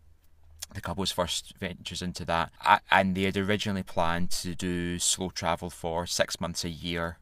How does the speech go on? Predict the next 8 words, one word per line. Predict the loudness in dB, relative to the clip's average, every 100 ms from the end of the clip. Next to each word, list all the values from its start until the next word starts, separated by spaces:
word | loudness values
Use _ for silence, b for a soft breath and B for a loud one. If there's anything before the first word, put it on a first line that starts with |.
| -14 -8
or | -2
so, | 0 0 -2 -2 -2
and | -2
found | 2 0 0
that | 0
that | 2 2
was | 0 -4 -4 -6
just | -4 -2 -4